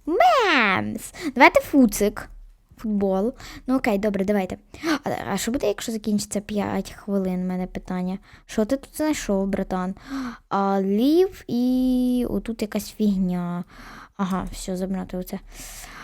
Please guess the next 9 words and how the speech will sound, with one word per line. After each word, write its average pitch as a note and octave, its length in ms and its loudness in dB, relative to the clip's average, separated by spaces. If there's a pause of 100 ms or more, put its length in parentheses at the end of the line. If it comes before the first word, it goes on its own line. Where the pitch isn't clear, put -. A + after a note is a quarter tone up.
(120)
А, A3 200 4
так, B3+ 220 0
пішли. C#4 340 6 (500)
Пішли! A#3+ 220 0 (2500)
Дивіться, A3 280 0
що B3 120 0
в - 20 4
мене G3+ 220 2
є. F#3 320 -2